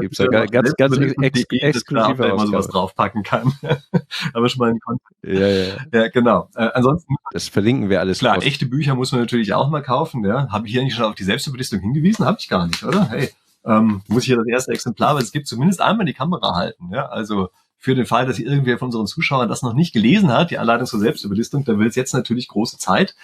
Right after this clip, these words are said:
Speaker 2: äh, das zu tun, denn das ist ja die Basis für die ganzen Tools, von denen wir eben gesprochen haben. Ja, wie gesagt, die Tools sind ja auf der taktischen Ebene. Gut, prima. Also, mir hat das Spaß gemacht, über solche Sachen zu sprechen. Ich finde es faszinierend, wie unterschiedlich man, äh,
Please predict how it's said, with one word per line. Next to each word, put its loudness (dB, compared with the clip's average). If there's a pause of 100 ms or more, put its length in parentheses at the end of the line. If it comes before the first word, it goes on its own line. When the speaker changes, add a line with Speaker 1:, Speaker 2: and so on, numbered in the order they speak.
(300)
Speaker 2:
äh, 2
das -2
zu -2
tun, 2 (160)
denn 2
das 2
ist -2
ja 2
die -2
Basis 0
für -4
die 0
ganzen -4
Tools, -4
von -4
denen 2
wir 0
eben -2
gesprochen -2
haben. -4 (100)
Ja, -4
wie -10
gesagt, -2
die -6
Tools -4
sind -2
ja -2
auf -20
der -20
taktischen -8
Ebene. -2 (500)
Gut, 0
prima. 0
Also, 0 (180)
mir 2
hat 0
das -4
Spaß 0
gemacht, 0
über -2
solche 2
Sachen -2
zu -8
sprechen. -4 (260)
Ich -14
finde 2
es -8
faszinierend, 0
wie 0
unterschiedlich 0
man, 0
äh, -2